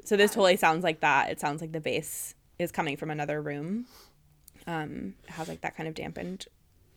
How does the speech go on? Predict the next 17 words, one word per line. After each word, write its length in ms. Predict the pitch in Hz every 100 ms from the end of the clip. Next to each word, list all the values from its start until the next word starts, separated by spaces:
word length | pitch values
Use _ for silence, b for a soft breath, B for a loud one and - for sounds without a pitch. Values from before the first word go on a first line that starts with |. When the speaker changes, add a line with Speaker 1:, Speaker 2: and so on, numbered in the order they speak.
| -
Speaker 1:
dampened 500 | 165 156 170 170 175
sound 680 | - 180 170 185 233 277 - - B B B B B -
that 120 | 208
I 40 |
really 280 | 202 208 214
like. 520 | 214 220 240 - - - -
Speaker 2:
Mm-hmm. 180 | 233 220
Speaker 1:
Um, 520 | 269 - - 202 202 - _ - _
and 180 | 175 175
then 380 | 160 151 151 156 - b b b b b _ _
during 180 | 190 185
the 80 | 175
live 240 | 165 165
versions 380 | 165 156 156 151
too, 480 | - 160 147 147 147 -
this 160 | 156
is 220 | 156 151